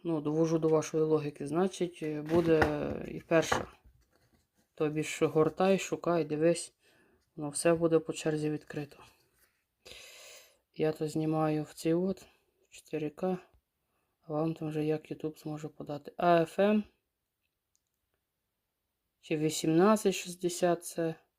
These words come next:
чи сто шістнадцять С, щось таке.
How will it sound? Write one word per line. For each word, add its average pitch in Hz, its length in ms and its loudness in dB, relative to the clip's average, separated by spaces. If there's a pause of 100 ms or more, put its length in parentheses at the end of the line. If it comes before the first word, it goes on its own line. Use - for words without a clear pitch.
(800)
чи 151 180 -4
сто - 440 2
шістнадцять 170 680 -2
С, 160 300 -4
щось - 220 -14
таке. 151 380 -10